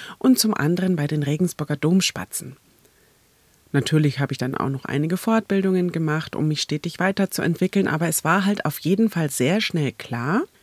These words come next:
dass die Stimme mein Steckenpferd werden wird und ich da jetzt meinen Schwerpunkt gefunden hatte. Zweitausenddreizehn hat es mich dann mit all diesem Wissen und Können nach Mainz verschlagen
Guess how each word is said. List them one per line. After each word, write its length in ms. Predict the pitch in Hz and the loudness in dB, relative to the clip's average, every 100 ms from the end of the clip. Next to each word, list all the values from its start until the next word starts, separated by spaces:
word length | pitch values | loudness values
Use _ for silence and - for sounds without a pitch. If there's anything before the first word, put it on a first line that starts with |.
| _ - | _ -4
dass 180 | 139 - | -4 -2
die 140 | 127 | -2
Stimme 500 | - - 156 214 233 | -2 2 6 6 6
mein 300 | 180 156 190 | 4 6 6
Steckenpferd 680 | - 160 139 131 - 76 - | 4 0 -2 -4 -4 -6 -6
werden 300 | 101 113 110 | -6 -4 -2
wird 260 | 107 - - - - - | -4 -6 -12 -20 -14 0
und 180 | 147 - | 0 2
ich 200 | 202 - | -2 -2
da 240 | 143 139 | -2 0
jetzt 460 | 175 160 - - - | 0 -2 -4 -8 -4
meinen 300 | 113 131 156 | 0 0 0
Schwerpunkt 760 | - 117 117 117 - 151 156 - | -2 -2 -2 -2 -4 -4 -4 -8
gefunden 580 | 196 - 123 - 110 123 | -6 -2 -2 -2 -8 -8
hatte. 280 | 113 - - _ _ _ _ _ | -10 -10 -12 _ _ _ _ _
Zweitausenddreizehn 1500 | - 160 160 156 165 151 151 - - 135 151 - 226 226 208 | -2 4 4 4 2 2 0 -2 -6 -2 -2 0 4 6 4
hat 160 | 180 180 | 2 -2
es 140 | - | 0
mich 180 | 175 170 | 0 0
dann 220 | 147 160 | 2 2
mit 180 | 165 - | 2 0
all 240 | 127 151 | 0 0
diesem 480 | 160 170 160 151 127 | 0 0 2 2 2
Wissen 380 | 143 170 - 160 | 0 0 0 0
und 260 | - 147 - | 0 -2 -2
Können 340 | 156 151 147 | 0 2 2
nach 220 | 127 - | 0 -2
Mainz 400 | 127 120 127 131 | -4 -2 -4 -6
verschlagen 720 | - 175 - 185 202 240 285 | -4 -4 -2 -2 -2 0 -2